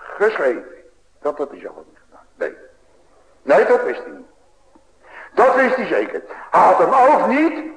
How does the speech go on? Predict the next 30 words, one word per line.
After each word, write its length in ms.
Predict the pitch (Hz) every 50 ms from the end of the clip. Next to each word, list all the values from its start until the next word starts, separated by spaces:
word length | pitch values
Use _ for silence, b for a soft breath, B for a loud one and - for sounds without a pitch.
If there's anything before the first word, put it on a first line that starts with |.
| - - -
gestolen. 600 | - - 262 254 - - 208 175 139 120 - - - - - - - _ _ _ _ _ _ _ _ _ _ _
Want 140 | 113 123 143
dat 100 | 170 175
kon 160 | 202 214 208
hij 120 | 208 190
ook 120 | 147 131 -
goed. 240 | - 98 92 - - - - _ _ _ _ _ _ _ _ _ _ _ _ _ _ b b b b b
Dat 180 | _ 160 180 175
had 140 | 196 208 202
hij 180 | 214 240 269
ook 140 | 285 277 -
niet 120 | - - -
gedaan. 300 | - 117 110 - - - - - - _ _ _ _ _ _ _ _ _ _ _ _ _ _ _ _ _ _ _ B B B B B B B
Maar 120 | - 185 202
hij 100 | 214 220
had 120 | 208 208
hem 100 | 214 -
van 200 | 160 180 - -
Paulus 600 | - 254 285 285 277 269 262 269 269 262 262 - 262 262 247
ontvangen. 520 | 240 240 - - 302 302 247 214 - - - - - - - - - - _ _ _ _ _ _ _ _ _ _ _ _ _ _ _ _ _ _ _ _ _ B B B B B B B -
Dus 220 | 196 208 196 -
hij 160 | - 202 190
had 160 | 190 185 175
alleen 280 | 170 160 175 254 254 220
hoop 520 | 190 170 190 226 254 302 311 - - -
in 160 | 254 247 247 -
zijn 180 | 254 285 262
ziel. 240 | 233 277 233 165 151
Ja, 240 | 196 247 269 247 202
vanzelf. 480 | 214 202 - 262 214 185 147 120 113